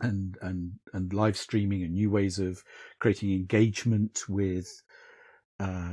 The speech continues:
with customers, you know, is gonna be a sort of big focus. Um, you know, maybe, a, you know, brands are looking to agencies to provide solutions that might not be within the purview of one particular agency. So I think, you know, that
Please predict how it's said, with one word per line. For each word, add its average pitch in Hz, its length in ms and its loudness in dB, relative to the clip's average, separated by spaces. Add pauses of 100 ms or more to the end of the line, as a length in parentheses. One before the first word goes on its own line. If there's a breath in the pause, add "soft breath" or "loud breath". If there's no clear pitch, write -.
with 110 180 4
customers, 110 840 0 (180)
you 110 80 0
know, 101 200 -2
is 104 140 -2
gonna 101 200 -2
be 98 160 0
a 95 40 -2
sort 92 180 -6
of 90 80 -6
big 95 140 -4
focus. - 720 -4 (560 loud breath)
Um, 95 460 -4 (320)
you 104 60 0
know, 90 120 -4 (160)
maybe, 104 360 2
a, 95 60 -2 (300)
you 113 80 -4
know, 92 120 -6 (340)
brands 131 760 0
are 107 60 0
looking 101 540 -2
to 98 340 -2
agencies 98 580 -2
to - 140 -14
provide 95 440 -4
solutions 92 540 -6
that - 160 -12
might 104 220 -6
not 98 160 -10
be 101 120 -2
within 98 360 -2
the 95 260 -2 (920 loud breath)
purview 107 600 4
of 104 140 0
one 110 180 2
particular 107 400 0
agency. 98 500 0
So 95 240 -6
I - 20 -4
think, 95 320 -6
you 98 120 -6
know, 87 120 -6
that 95 280 -4